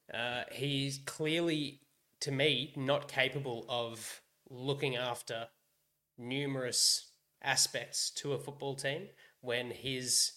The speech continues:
is, his, like, his bunny is dead, out in the cold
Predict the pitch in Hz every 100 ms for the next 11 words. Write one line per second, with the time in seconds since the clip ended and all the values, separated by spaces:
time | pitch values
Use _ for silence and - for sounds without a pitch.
0 | - - 131 117 117 - - - - _
1 | _ - 151 139 - - - 151 127 -
2 | - - - 151 139 - 139 135 143 165
3 | _ _ - 123 113 113 - - - _
4 | _ _ _ _ _ _ _ - 117 -
5 | - _ _ _ 139 131 123 117 123 113
6 | -